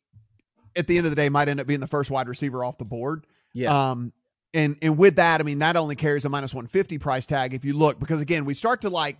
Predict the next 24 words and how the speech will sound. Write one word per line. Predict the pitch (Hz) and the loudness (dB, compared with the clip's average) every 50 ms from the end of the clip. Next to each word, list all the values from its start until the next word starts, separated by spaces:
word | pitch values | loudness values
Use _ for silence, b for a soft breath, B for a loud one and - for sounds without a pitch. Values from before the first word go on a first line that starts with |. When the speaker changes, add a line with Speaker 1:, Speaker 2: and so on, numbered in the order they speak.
| - 139 | -6 0
Speaker 1:
go | 160 165 160 | 2 2 4
down | 160 151 147 | 2 0 0
the | 139 127 | -4 -2
board | 117 143 147 147 143 135 | 0 2 4 4 4 2
and, | 131 135 | -2 -4
like, | 131 120 - - | -6 -10 -10 -6
we | 139 143 147 | -2 -2 0
know | 151 139 113 - | 0 0 -2 -2
Carolina | - 160 170 180 185 180 180 170 170 | 0 4 4 4 6 4 2 0 0
quarterback, | - - 160 160 156 156 151 139 123 | 0 0 0 2 2 2 0 0 -2
Houston | 147 160 151 - 160 147 | -4 -6 -6 -6 -6 -8
quarterback, | - 151 156 143 143 143 139 139 - 156 | -2 -2 -2 0 2 2 0 0 0 2
Arizona, | 165 160 156 131 160 160 156 147 139 131 b b b b b _ | 4 4 4 4 2 0 2 2 0 0 b b b b b _
there's | 165 165 139 | -2 -2 0
no | 135 160 160 143 | 0 0 0 0
chance | - 170 160 147 147 139 - - - - _ | 0 -2 -2 -2 -2 -4 -8 -12 -20 -12 _
with | 156 147 131 | -2 -2 -2
the | 127 139 135 127 117 - - | -2 -4 -6 -6 -10 -12 -4
way | 135 151 143 | -2 -2 0
that | 135 131 | 0 0
that | - 143 135 - - | 0 0 0 0 -4
team | 147 143 139 131 131 | -6 -6 -4 -6 -6
is | 127 - | -8 -10
formulated, | - _ 147 147 143 135 139 131 127 131 131 127 127 123 117 110 | -8 _ -2 -2 0 0 0 0 0 -2 -2 -2 -2 -4 -6 -10